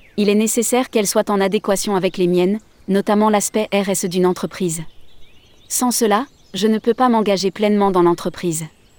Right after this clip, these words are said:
L'environnement de travail est aussi une donnée importante,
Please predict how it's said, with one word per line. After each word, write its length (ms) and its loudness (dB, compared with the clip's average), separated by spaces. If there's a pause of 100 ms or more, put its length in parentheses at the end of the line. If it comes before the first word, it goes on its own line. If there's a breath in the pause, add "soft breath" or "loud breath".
(580)
L'environnement 600 2
de 100 2
travail 420 0
est 100 -2
aussi 280 0
une 100 2
donnée 220 2
importante, 680 -2